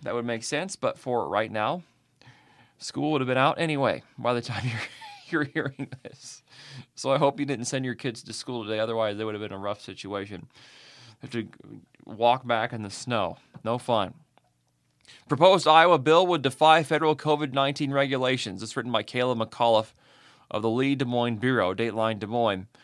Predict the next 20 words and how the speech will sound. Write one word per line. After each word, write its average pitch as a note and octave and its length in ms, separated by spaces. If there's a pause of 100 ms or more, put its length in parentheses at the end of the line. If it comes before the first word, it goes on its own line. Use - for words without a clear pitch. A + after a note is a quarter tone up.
(340)
A - 80
proposed D#3 480
Iowa D3+ 340
bill B2+ 420
seeking C3 400
to - 200
undermine C#3 540
potential C3+ 420
federal C3 320
regulations A#2+ 680
that A2 120
would A2+ 100
require B2+ 440
covid B2 340
nineteen A#2+ 520 (100)
vaccinations A#2 760
or G2+ 60
testing D3 380
for A#2 140
businesses C#3 680